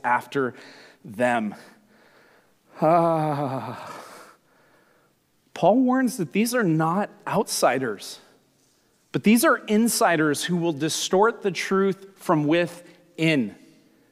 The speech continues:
Now, to be a wolf means you're teaching something other than the gospel.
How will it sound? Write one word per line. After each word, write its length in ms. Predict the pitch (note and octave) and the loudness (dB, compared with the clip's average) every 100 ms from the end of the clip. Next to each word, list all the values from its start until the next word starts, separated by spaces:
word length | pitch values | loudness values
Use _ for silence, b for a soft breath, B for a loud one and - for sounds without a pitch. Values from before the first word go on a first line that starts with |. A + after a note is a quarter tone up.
| b b b | b b b
Now, 180 | F3+ F3+ | 2 2
to 200 | - - | 2 0
be 140 | F#3 | 4
a 60 | D#4 | 6
wolf 500 | E3 A3+ F#3+ E3+ - | 6 6 4 4 0
means 340 | F3+ G3+ D#3 | 0 0 -2
you're 140 | F3 F#3 | -2 -4
teaching 420 | - A3 G#3 G#3+ | -2 -2 0 0
something 400 | - F#3+ E3 E3 D#3 | 0 -4 0 -2 0
other 260 | D#3+ E3+ | 0 0
than 220 | D#3 D#3 | -2 -2
the 60 | C#3+ | 0
gospel. 440 | C3 B2 - G#2 | 0 0 -2 -14